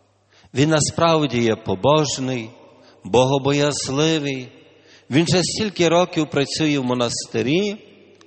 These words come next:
що він достойний бути священником, бути духівником тої обителі". І бере Йоанна, і разом їдуть до Єрусалиму.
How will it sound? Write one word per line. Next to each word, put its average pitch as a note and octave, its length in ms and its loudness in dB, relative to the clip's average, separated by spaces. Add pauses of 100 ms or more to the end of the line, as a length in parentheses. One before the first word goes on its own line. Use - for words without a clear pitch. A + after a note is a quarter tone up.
(460)
що C3 520 0 (140)
він F3 180 0
достойний B2 760 -2
бути A2 320 -4
священником, F#2 920 -6 (920)
бути C#3 300 -2
духівником B2+ 960 -2 (420)
тої A#2 280 0
обителі". F2+ 840 -4 (520)
І C#3+ 100 2
бере D3 340 4
Йоанна, D#3+ 720 2 (880)
і B2 120 2
разом E3 520 2
їдуть C#3 560 0 (400)
до B2+ 540 2 (880)
Єрусалиму. C3+ 920 0